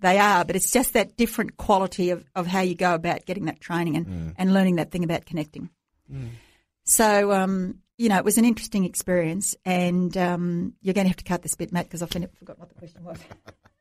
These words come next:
Speaker 2: So looking at the fact that, uh, you know, you, you've done some training in the big city hospitals, you've worked in a, a regional hospital, eh, you probably have an affinity then for hearing the stories of the bush nurses, uh, those who are working in,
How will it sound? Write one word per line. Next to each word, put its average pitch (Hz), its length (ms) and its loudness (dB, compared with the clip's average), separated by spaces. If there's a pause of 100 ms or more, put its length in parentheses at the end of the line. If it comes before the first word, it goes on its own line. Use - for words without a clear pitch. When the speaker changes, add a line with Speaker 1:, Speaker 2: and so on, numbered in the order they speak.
(1600)
Speaker 2:
So 143 160 4
looking 143 340 2
at 117 100 0
the 123 80 0
fact 117 280 2
that, 104 240 0
uh, 104 120 2
you 95 180 -2
know, 92 80 -2
you, 101 320 -2
you've 123 200 -2
done 120 180 2
some 104 160 -2
training 135 380 2
in 131 60 -2
the 117 60 -4
big 104 180 -2
city 117 240 0
hospitals, 113 640 0
you've 92 180 -4
worked 143 260 2
in 131 80 0
a, 101 320 -6
a 92 100 -6
regional 120 520 2
hospital, 117 580 -2 (540)
eh, - 100 -4
you 175 220 2
probably 185 260 6
have 175 220 4
an 156 100 4
affinity 131 480 2
then 117 240 2
for 123 400 2
hearing 160 460 4
the 120 80 0
stories 110 600 2
of 101 160 0
the 101 60 -2
bush 104 280 2
nurses, 104 640 0
uh, 92 100 -2
those 120 340 4
who 135 100 4
are 110 60 4
working 113 480 2
in, 92 320 -2